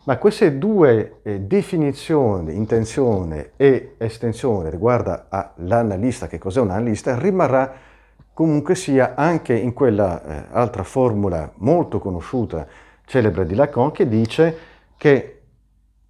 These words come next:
un analista è colui che, colui che si autorizza, autorizza da sé,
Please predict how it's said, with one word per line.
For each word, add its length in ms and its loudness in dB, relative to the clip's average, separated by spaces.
un 200 8
analista 500 0
è 280 0
colui 420 -2
che, 380 -2
colui 760 2
che 460 -4
si 420 -2
autorizza, 960 0
autorizza 960 0
da 220 4
sé, 460 -2